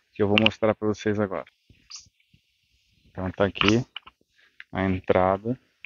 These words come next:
na casa do missionário, vai ser por aqui.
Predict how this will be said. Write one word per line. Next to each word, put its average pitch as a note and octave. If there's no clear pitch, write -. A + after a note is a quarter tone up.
na G2
casa F#2+
do G2
missionário, F#2+
vai G#2+
ser -
por -
aqui. A2